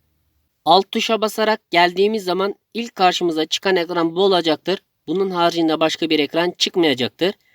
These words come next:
Burada bilmemiz gerekenleri anlatıyorum. Genel ayarlar, uyarı talimatları, L P G kalibrasyon hakkında ve çıkış. Şu an genel ayarların olmuş olduğu yer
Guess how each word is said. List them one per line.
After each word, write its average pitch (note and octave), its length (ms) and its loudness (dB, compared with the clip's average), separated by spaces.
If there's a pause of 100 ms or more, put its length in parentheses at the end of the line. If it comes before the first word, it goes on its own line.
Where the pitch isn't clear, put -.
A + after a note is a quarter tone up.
(100)
Burada G3+ 380 2
bilmemiz G3+ 420 0
gerekenleri F3+ 580 2
anlatıyorum. F#3 600 -2
Genel E3 340 4
ayarlar, F#3 440 4 (120)
uyarı D#3 320 0
talimatları, G3+ 800 0 (100)
L C#3 200 0
P E3+ 180 0
G E3+ 160 2
kalibrasyon F#3 800 0
hakkında F3+ 640 0 (200)
ve F3+ 100 -2
çıkış. - 540 -8
Şu - 220 0
an G#3 220 4
genel G#3 280 2
ayarların F#3 540 0
olmuş G3 380 -2
olduğu F3 300 0
yer F3+ 320 4